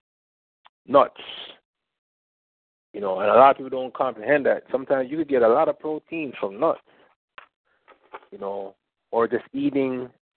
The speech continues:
strictly, uh, uh, uh, uh, what you call it, um, liquids. You have a juicer, you could juice all your foods, all your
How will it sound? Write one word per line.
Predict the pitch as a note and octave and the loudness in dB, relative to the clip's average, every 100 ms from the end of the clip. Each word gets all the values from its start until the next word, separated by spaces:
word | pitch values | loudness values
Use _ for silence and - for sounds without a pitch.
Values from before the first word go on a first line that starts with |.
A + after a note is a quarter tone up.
| _ _ _ - - | _ _ _ -12 -2
strictly, | C#3+ - C3 C3 B2+ B2 A#2 _ _ _ _ _ _ _ _ _ A#2 | -2 0 -2 0 0 -2 -4 _ _ _ _ _ _ _ _ _ 2
uh, | A#2 A2+ A2+ A2+ A2+ - - _ - | 4 4 4 2 0 -2 -8 _ -8
uh, | A#2 | 0
uh, | A2+ B2+ B2+ - - | 2 2 0 -4 0
uh, | C3 A#2 | 4 4
what | A#2+ | 2
you | D#3 | -8
call | - E3 E3 | -2 0 0
it, | D#3+ | 0
um, | D#3 D3+ D3 C#3+ C#3 _ _ _ _ _ _ _ - | 0 0 -2 -8 -18 _ _ _ _ _ _ _ 0
liquids. | E3 - - G2+ _ _ _ _ _ _ _ _ _ _ _ - | 2 2 -4 -10 _ _ _ _ _ _ _ _ _ _ _ -2
You | |
have | B2 | -2
a | A#2+ | -2
juicer, | - C#3 C#3 C#3 | -8 -8 -8 -10
you | C3 | -10
could | - A#2 | -10 -10
juice | C#3 C#3+ - | -8 -6 2
all | C3+ C#3 | 4 4
your | C3 B2+ A#2+ - _ _ _ _ _ _ _ _ _ _ _ _ _ _ _ | 2 -2 -4 -8 _ _ _ _ _ _ _ _ _ _ _ _ _ _ _
foods, | E4 D4+ C#4 B3+ | -4 -2 -4 2
all | C3 C3 | 2 2
your | C3 B2 B2 | 0 -4 -6